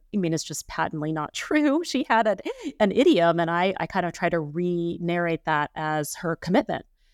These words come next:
and a really astonishing fealty to, um, s-, her materials. So that's one way that I try to kind of re-signify what was a, always in her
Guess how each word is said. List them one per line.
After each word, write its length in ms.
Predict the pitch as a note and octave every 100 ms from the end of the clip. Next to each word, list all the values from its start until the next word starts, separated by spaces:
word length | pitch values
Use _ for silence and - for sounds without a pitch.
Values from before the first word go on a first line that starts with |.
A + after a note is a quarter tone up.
| _
and 200 | - E3
a 40 | D#3+
really 240 | F3 E3+
astonishing 640 | D#3+ - E3 F#3 - E3+ D3+
fealty 640 | - F#3+ F#3+ E3 D3 D3+
to, 560 | - - E3 D#3+ D#3+ -
um, 480 | D#3+ D#3 D#3 D3+ D3+
s-, 160 | - -
her 180 | - E3+
materials. 640 | D#3 - F#3 - D#3+ - - _ - _ -
So 340 | - E3 D#3+
that's 320 | D#3+ E3+ - -
one 240 | F#3 F3+
way 100 | D#3+
that 140 | D#3 D#3
I 100 | E3
try 200 | - D3
to 120 | D3+
kind 180 | - E3+
of 120 | -
re-signify 1000 | E3+ E3 - D#3+ D#3+ - D#3+ D3+ D3+ D#3 -
what 180 | F#3 F#3
was 140 | F#3+
a, 60 | F#3 G3
always 360 | - C4 A#3 G#3+
in 100 | F3+
her 220 | E3+ F3